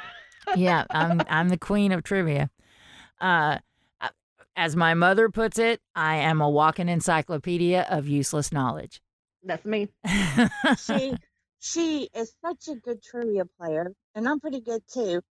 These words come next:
Speaker 3: Nobody wants to play Trivial Pursuit against us.
Speaker 2: Right. If we're teamed up, uh, on any kind of trivia game, nobody wants to play with us.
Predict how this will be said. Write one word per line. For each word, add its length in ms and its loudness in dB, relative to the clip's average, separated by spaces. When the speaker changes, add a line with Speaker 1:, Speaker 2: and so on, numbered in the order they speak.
Speaker 3:
Nobody 340 -4
wants 240 -2
to 80 -16
play 120 -4
Trivial 400 -4
Pursuit 440 -8
against 600 -10
us. 100 -10
Speaker 2:
Right. 380 4
If 180 0
we're 160 0
teamed 340 2
up, 360 4
uh, 240 0
on 220 0
any 240 2
kind 260 0
of 60 -4
trivia 340 0
game, 220 0
nobody 260 0
wants 220 -2
to 80 -14
play 180 -4
with 160 -2
us. 180 -8